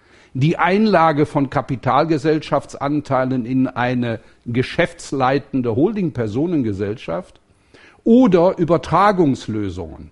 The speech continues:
auch unter Einsatz von Stiftungen oder Niesbrauchsgestaltungen, zum Ziel führen.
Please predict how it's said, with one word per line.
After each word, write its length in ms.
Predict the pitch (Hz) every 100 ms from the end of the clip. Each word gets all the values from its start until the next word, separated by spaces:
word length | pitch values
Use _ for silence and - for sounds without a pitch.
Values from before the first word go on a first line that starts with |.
| _ _ _ _ _ -
auch 360 | 113 180 220 214
unter 380 | 208 202 175
Einsatz 460 | 160 170 160 151 -
von 180 | 147 104
Stiftungen 760 | - 180 202 - 208 208 196
oder 200 | 156 127
Niesbrauchsgestaltungen, 1700 | 120 139 147 190 196 - 151 151 - 117 - 127 123 120 131 120 117
zum 260 | - 117 -
Ziel 320 | - 90 80
führen. 460 | - - - 76